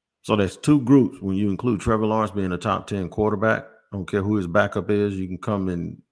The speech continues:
and get my neighbor who's about sixty-five and make him third string, and I think it would still allow the Jaguars to say, "Yeah, we got a top ten quarterback group because our one quarterback is that good."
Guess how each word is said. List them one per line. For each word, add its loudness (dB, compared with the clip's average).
and -6
get -4
my -4
neighbor 0
who's -2
about -4
sixty-five -4
and -6
make -6
him -2
third 0
string, -4
and -2
I -4
think -8
it -4
would -8
still -2
allow 4
the 2
Jaguars 0
to -10
say, 2
"Yeah, 2
we 0
got -2
a -10
top -2
ten -6
quarterback -6
group -8
because -8
our -2
one -6
quarterback -10
is -16
that -12
good." -14